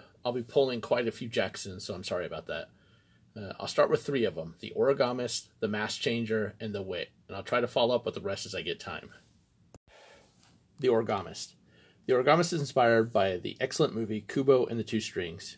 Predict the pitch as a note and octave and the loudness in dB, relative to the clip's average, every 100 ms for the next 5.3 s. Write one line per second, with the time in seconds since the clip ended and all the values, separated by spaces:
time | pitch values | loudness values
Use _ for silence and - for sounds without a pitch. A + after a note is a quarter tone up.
0 | - C#3 F3 D3+ B2+ B2+ G#2+ G#2+ C3 B2 | -4 2 4 6 4 2 0 0 0 0
1 | G#2 G#2+ - A#2+ F#2 F2 F#2+ - - A#2 | 0 0 0 0 2 -2 -6 -10 -2 2
2 | B2+ A#2 A#2 B2+ C#3+ C#3 C3 G2 F#2 - | 2 2 0 0 0 0 0 0 0 -4
3 | - - - C#3 C3+ - B2+ A2+ - A2+ | -10 -18 2 6 6 6 4 4 0 -4
4 | A#2 A2+ A2 A#2 C3 C3 C3 B2+ A2 G#2 | -4 -4 -4 -2 0 2 0 -2 -2 2
5 | G#2 G#2 | 2 2